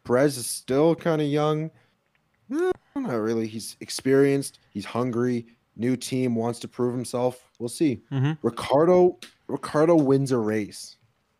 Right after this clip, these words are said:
Speaker 2: If McLaren wins a race, Ricardo wins a race. That's m-, that, that's what I think.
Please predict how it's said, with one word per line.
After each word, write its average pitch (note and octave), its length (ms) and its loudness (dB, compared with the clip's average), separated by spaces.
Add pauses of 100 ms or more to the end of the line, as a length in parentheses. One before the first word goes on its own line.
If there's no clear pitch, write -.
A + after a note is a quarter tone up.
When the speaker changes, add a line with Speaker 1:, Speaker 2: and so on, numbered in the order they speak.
(840)
Speaker 2:
If D3+ 140 -4
McLaren E3+ 440 2
wins F#3+ 160 4
a E3 80 2
race, E3 240 2
Ricardo C3+ 360 4
wins B2 200 4
a A#2 60 -4
race. G2+ 220 -8
That's A#2+ 200 -6
m-, B2 100 -6
that, B2+ 220 -4
that's C3+ 240 -2
what C#3+ 100 -6
I G#2 220 -4
think. - 300 -18